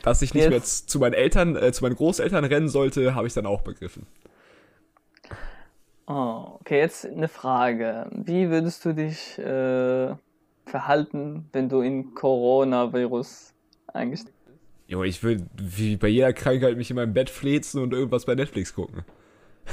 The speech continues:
Speaker 1: <laughs> Und halt ab-, abwarten, dass ich wieder gesund werd.
Speaker 2: Und wie ist mit der Abi-Prüfung?
Speaker 1: Hä, wenn,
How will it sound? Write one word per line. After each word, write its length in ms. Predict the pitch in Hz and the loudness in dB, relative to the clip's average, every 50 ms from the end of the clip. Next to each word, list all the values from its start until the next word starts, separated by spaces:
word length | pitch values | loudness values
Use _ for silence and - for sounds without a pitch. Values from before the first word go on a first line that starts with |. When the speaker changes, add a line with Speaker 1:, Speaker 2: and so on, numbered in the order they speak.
| - - | -4 -2
Speaker 1:
<laughs> 160 | - 147 135 - - - - - _ - - - - - 196 190 175 160 151 147 98 - _ - | 0 0 0 0 -2 -6 -14 -14 _ -14 -14 -14 -10 -8 -8 -8 -8 -10 -12 -16 -18 -18 _ -6
Und 180 | 107 98 98 113 | -4 -2 0 2
halt 280 | 113 113 104 - - _ _ - | 2 2 0 -2 -8 _ _ -12
ab-, 400 | - - - 123 - - - - | -10 -2 -2 -2 -2 -2 -4 -2
abwarten, 440 | - - - - 113 101 95 92 98 | 0 0 0 2 2 2 4 4 2
dass 120 | 104 98 | 0 -2
ich 60 | - | -2
wieder 100 | - 113 | 0 0
gesund 260 | 110 113 113 127 127 - | 0 2 0 0 -2 -2
werd. 240 | 90 80 78 - - _ _ _ - - - - - _ - - _ _ _ _ _ _ _ _ _ | -4 -4 -4 -6 -14 _ _ _ -20 -20 -20 -20 -20 _ -20 -20 _ _ _ _ _ _ _ _ _
Speaker 2:
Und 360 | - 139 139 139 143 143 160 - - - - - - | 0 2 2 2 2 -2 -6 -12 -16 -18 -16 -14 -10
wie 160 | 131 139 139 | -4 -4 -2
ist 220 | 135 147 - - - | -2 -2 -4 -4 -2
mit 140 | 143 135 | 0 2
der 340 | 131 131 127 123 - - - | 2 2 2 2 0 2 2
Abi-Prüfung? 720 | 139 147 160 170 180 - - 185 185 - 180 175 180 196 196 - _ _ _ _ _ _ _ - _ _ _ _ _ _ _ _ _ _ _ _ _ _ _ _ _ _ _ _ _ _ _ _ _ _ _ _ _ _ _ _ | 2 2 2 0 -2 -2 -2 -2 -2 0 -2 -2 -2 -2 -4 -4 _ _ _ _ _ _ _ -20 _ _ _ _ _ _ _ _ _ _ _ _ _ _ _ _ _ _ _ _ _ _ _ _ _ _ _ _ _ _ _ _
Speaker 1:
Hä, 160 | - 92 95 | 0 2 2
wenn, 200 | 107 117 120 110 | 4 2 2 0